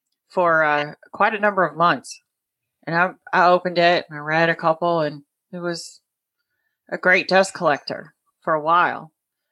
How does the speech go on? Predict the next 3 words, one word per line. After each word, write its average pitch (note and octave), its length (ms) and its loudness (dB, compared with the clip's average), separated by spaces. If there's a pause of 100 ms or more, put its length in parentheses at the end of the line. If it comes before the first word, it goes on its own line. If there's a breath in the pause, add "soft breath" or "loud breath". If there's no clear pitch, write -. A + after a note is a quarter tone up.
(360)
And F3 240 -4
then F#3+ 540 0 (1300)
I E3+ 480 2